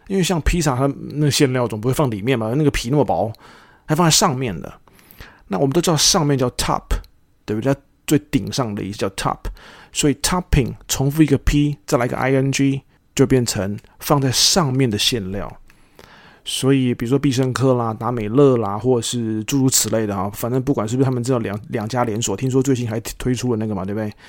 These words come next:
什么猪血糕、皮蛋跟香菜口味的披萨，那个猪血糕、香菜跟皮蛋都是属于那种披萨上面的 topping，就是上面的馅料。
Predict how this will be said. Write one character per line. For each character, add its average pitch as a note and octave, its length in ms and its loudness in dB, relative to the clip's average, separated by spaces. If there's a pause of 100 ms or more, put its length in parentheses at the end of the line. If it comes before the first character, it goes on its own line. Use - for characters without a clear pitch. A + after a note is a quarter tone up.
(380)
什 - 160 -10
么 A2 400 -4
猪 C#3+ 180 0
血 A2 200 -2
糕、 B2+ 340 -4 (100)
皮 - 240 -8
蛋 A#2+ 380 -4
跟 C3 180 -2
香 C#3+ 300 -2
菜 C#3+ 180 -2
口 - 200 -6
味 G#2+ 280 -2 (720)
的 A#2 140 -2
披 C#3 160 4
萨， G#2+ 420 -2
那 D3 160 -2
个 C#3+ 300 4 (340)
猪 - 140 2
血 A2+ 180 2
糕、 D3+ 460 2 (340)
香 D3+ 320 2
菜 D3 400 0 (480)
跟 D3 420 4 (120)
皮 - 240 -4
蛋 B2 260 0 (420)
都 F#3 140 2
是 F#3+ 60 2
属 A#2 280 2
于 A#2+ 60 2
那 D#3+ 100 6
种 B2 200 4
披 D#3 200 2
萨 C#3 140 2
上 C#3 140 2
面 C3+ 120 4
的 A2 240 -2 (460)
topping， G#2 540 0 (1200)
就 B2 80 -4
是 - 40 0
上 B2+ 120 2
面 A#2+ 100 2
的 G#2+ 60 0
馅 G#2 320 2
料。 - 300 -6